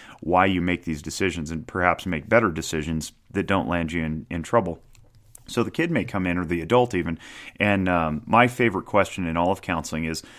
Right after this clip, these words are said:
uh, in that opening session, I say, "What brings you in today?" And hopefully somebody responds with their real stated, uh, problem that they, they wish to address. But sometimes they do point to an external factor like, "Well, the judge made me."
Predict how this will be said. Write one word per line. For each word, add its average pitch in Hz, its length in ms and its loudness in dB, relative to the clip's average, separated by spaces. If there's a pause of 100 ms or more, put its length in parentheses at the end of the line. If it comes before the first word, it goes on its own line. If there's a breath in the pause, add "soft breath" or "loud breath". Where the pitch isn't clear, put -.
(280 loud breath)
uh, 82 240 0
in 92 100 -2
that 98 140 2
opening 98 280 0
session, 95 360 -2
I 76 40 -6
say, 80 140 -6
"What 95 240 0
brings 104 240 -4
you 78 120 -2
in 92 80 -2
today?" 67 320 -8 (520 loud breath)
And 92 540 0
hopefully 131 340 0
somebody 92 300 -2
responds 87 480 -2
with 82 200 -8 (380)
their 87 340 0 (160)
real 95 240 4
stated, 87 640 -2 (200)
uh, 78 200 -6
problem 101 480 4
that 80 140 -6
they, 82 260 -4 (180)
they 87 100 -2
wish 87 220 -2
to 85 100 -6
address. 107 320 2
But - 160 -8
sometimes 90 500 -2
they 87 100 -2
do 101 200 2
point 98 340 -4
to 90 180 -2
an 87 60 -2
external 87 640 -4
factor 120 460 2
like, 80 260 0
"Well, 90 240 2
the 80 120 -4
judge 95 320 2
made 85 260 0
me." - 180 -12